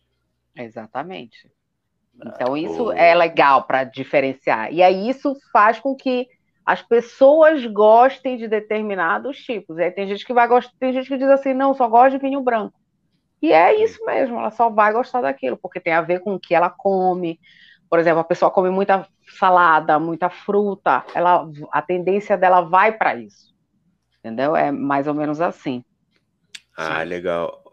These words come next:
Speaker 3: Ó, o Ricardo Roque aqui tá perguntando: desses clubes de assinatura de vinho, você recomenda ou evita algum? E aí, Kelly, você faz parte de algum? Recomenda?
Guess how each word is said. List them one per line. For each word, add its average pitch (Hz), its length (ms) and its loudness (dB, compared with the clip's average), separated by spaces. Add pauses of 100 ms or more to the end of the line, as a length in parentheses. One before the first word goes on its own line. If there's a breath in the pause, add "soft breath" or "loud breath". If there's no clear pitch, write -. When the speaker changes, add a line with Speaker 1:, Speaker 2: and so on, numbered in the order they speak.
(140)
Speaker 3:
Ó, 139 280 4
o - 20 4
Ricardo 127 480 0
Roque 120 320 -2
aqui - 140 -16
tá 123 120 -10
perguntando: 135 680 -12
desses 175 460 -8
clubes 131 340 -12
de 117 80 -2
assinatura 123 640 -6
de 110 120 -10
vinho, 87 320 -12
você 107 360 -8
recomenda 123 840 -8
ou 113 200 -8
evita 104 420 -12
algum? 101 480 -12 (640)
E 113 80 -8
aí, 104 200 -4
Kelly, 82 480 -8 (140)
você - 280 -18
faz - 260 -10
parte 104 460 -8
de 85 60 -12
algum? 95 420 -12
Recomenda? 95 1300 -12